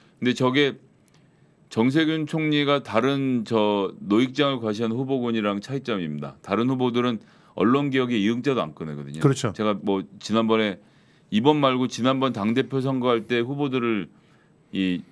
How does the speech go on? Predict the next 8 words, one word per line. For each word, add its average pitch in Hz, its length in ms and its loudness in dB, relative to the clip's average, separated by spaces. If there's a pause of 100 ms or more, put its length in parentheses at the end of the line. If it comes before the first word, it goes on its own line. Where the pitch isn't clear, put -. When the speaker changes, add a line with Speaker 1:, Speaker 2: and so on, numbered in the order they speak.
(140)
Speaker 1:
방송에서 127 500 0
같이 110 220 -4
만나서 104 380 0 (560)
이야기를 123 360 2
같이 107 200 -4
나눠본 101 360 0
적이 101 160 0
있는데, 87 440 0